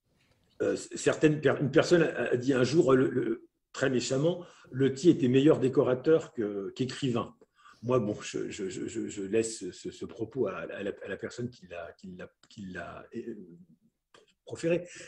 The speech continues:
Mais ça, c'est, c'est, c'est une, je, je crois qu'en effet,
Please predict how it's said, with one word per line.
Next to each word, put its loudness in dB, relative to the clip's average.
Mais 2
ça, -2
c'est, -10
c'est, -8
c'est -4
une, 4
je, -6
je -2
crois 0
qu'en 2
effet, 2